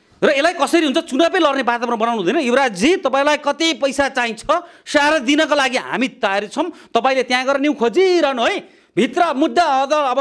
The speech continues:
अड्डा, अद-, अड्डा अदल-, अदालत जाँदै गर्दाखेरि त्यसले भेट्छ भेट्दैन, कानुनले भेट्छ भेट्दैन, तर तपाईँले चाहिँ त्यो गरेर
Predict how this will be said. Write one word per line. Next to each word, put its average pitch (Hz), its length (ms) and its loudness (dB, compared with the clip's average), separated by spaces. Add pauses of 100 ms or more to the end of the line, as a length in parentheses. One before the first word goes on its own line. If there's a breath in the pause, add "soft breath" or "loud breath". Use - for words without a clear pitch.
(380)
अड्डा, 240 180 0
अद-, 220 240 -2
अड्डा 220 240 0
अदल-, 233 360 -2
अदालत 233 320 0
जाँदै 240 260 -2
गर्दाखेरि 220 420 -2 (300 loud breath)
त्यसले 294 220 2
भेट्छ 196 320 0
भेट्दैन, 220 380 0
कानुनले 262 460 0
भेट्छ 160 240 -4
भेट्दैन, 208 460 0
तर 330 400 -2
तपाईँले 320 560 0
चाहिँ 339 240 -4
त्यो 339 180 0
गरेर 269 380 0